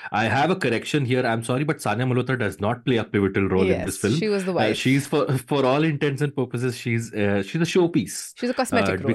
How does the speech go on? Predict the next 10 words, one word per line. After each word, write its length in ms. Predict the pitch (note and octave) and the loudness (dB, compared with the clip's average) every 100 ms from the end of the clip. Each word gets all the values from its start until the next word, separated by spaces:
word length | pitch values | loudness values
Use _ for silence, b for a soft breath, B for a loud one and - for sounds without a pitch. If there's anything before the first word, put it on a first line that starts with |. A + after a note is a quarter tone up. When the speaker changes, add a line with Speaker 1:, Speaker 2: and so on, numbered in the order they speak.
| - A#2 - | 2 2 0
Speaker 1:
because 160 | - _ _ | -6 _ _
<laughs> 160 | - - | -18 -14
she's 280 | - D3+ C#3 | -2 0 2
a 40 | |
cosmetic, 760 | C#3 C#3+ - C#3 B2 C3+ - G#2+ | 2 -2 0 -2 0 -2 -2 -2
uh, 240 | G2+ F#2 | 0 0
enhancement 540 | G#2 G#2 G2+ G2 A2+ G2+ | 0 0 -2 -2 -4 -2
to 80 | G2+ | -2
the 100 | F#2+ | -2
film. 240 | G#2+ D3 | -2 -4